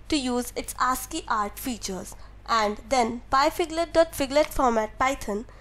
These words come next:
Here, this converts the word Python into large styled ascii text, and print ascii art here. This prints the big ascii version of Python in the terminal, and same we are doing with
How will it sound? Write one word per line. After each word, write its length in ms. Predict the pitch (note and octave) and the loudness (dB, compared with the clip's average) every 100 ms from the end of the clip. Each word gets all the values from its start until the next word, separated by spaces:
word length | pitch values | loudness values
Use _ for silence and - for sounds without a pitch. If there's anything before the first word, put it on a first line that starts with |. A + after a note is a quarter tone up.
| - - - | -20 -20 -6
Here, 380 | D#4 C#4 A#3 - - | 2 4 4 0 -12
this 240 | A#3 D#4+ - | -2 0 6
converts 480 | E4+ E4 E4+ E4+ | 8 8 6 4
the 100 | - | 2
word 260 | D#4 A#3+ A#3 - | 6 6 4 0
Python 460 | G#3+ G3+ A3+ A3 - B3 | -2 -2 -4 -4 -2 0
into 200 | A#3 A3+ | 0 0
large 380 | A3+ A#3+ C#4+ - | 4 4 4 -4
styled 520 | - C4 G#3+ G#3+ - | -2 0 0 -2 -6
ascii 420 | G#3+ G#3 - A#3 - | -6 -6 -8 -12 -6
text, 360 | G#3+ - - - - - - - | -6 -6 -12 -14 -16 -16 -16 -4
and 300 | A3 G3 A3+ - - - | 0 0 -4 -12 -18 -4
print 280 | D#4 F4 - | 4 4 4
ascii 400 | C4 C4+ - E4+ - | 2 2 0 -8 -2
art 260 | G#3+ G3 - - | 0 0 -4 -16
here. 380 | - C#4+ G#3+ A3+ - - - - - - - - - | -4 2 4 2 -8 -20 -20 -20 -20 -20 -20 -20 -4
This 260 | A#3 G4 - | 2 2 2
prints 360 | E4 E4 E4+ | 4 4 4
the 80 | D4 | -2
big 260 | A3+ D4 - | -2 -4 0
ascii 400 | C#4+ D4 - D#4+ | 0 0 0 -2
version 480 | A3+ G#3 G#3 G#3 - | 2 2 2 -2 0
of 200 | A3 - | 0 2
Python 380 | G#3+ G3+ A3+ G#3+ | -2 0 -4 -2
in 100 | A3+ | -2
the 100 | A3 | -2
terminal, 560 | A3 C4 C4+ A3 G3 G3 - - - - | 0 2 4 2 0 -6 -12 -18 -18 -2
and 220 | A#3+ A#3+ | 0 0
same 320 | - D#4+ E4+ | 0 4 4
we 140 | D#4 D4 | 4 2
are 120 | C4+ | 2
doing 380 | A3 G#3+ G3 G#3+ - - | 2 0 0 -2 -10 2
with 300 | A#3 A3+ - | 4 4 0